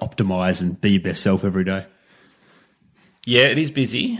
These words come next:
Speaker 2: Um, there's a lot of, you know, I've got quite a full diary. So, um, you know, and there's been quite a bit of travel. I've been overseas a couple of times already this year and a couple of times last year. So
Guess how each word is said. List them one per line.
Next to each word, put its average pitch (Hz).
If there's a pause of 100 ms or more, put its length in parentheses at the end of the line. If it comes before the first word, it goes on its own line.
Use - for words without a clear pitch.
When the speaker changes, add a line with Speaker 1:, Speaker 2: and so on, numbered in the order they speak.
(140)
Speaker 2:
Um, 120
there's 117
a 123
lot 117
of, 104
you -
know, 104
I've 104
got -
quite 101
a -
full 98
diary. 101
So, 101 (260)
um, 95 (120)
you 92
know, 95
and 95
there's 92
been 92
quite 90
a -
bit 85
of 82
travel. 101
I've 95
been 95
overseas 90
a -
couple -
of -
times 87
already 87
this 87
year 92
and 87
a -
couple -
of 92
times 87
last 92
year. 92
So 98